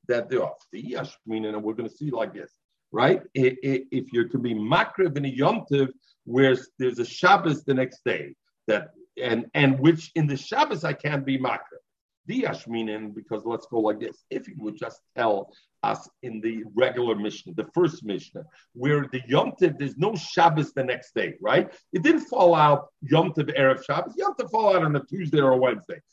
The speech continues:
And over there, Beis Hillel says you can bring a Oilus Riyah. I would think, B'chol Ka'amre Beis Shammai, that's where Beis Shammai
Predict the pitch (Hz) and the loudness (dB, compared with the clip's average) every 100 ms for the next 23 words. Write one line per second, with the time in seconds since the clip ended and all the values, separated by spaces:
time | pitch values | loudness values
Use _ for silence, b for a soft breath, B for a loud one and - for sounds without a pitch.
0 | _ 220 233 311 269 208 160 220 190 165 | _ -2 -2 4 4 4 2 2 2 0
1 | 180 139 151 143 131 147 143 127 123 110 | -2 -2 -2 -2 0 2 2 2 2 -2
2 | - 104 87 - _ _ 123 165 143 - | -6 -10 -10 -12 _ _ -4 -2 -2 -4
3 | 123 120 98 110 - - - - - 151 | -6 -6 -2 -2 0 0 0 -2 -8 -8
4 | 143 156 151 117 123 110 - 135 175 127 | -2 0 0 0 -2 -2 0 0 2 2
5 | 113 b b _ - 185 208 180 185 151 | 2 b b _ -8 -6 -6 -2 0 0
6 | 135 117 - 165 170 135 | -2 -6 -4 0 2 2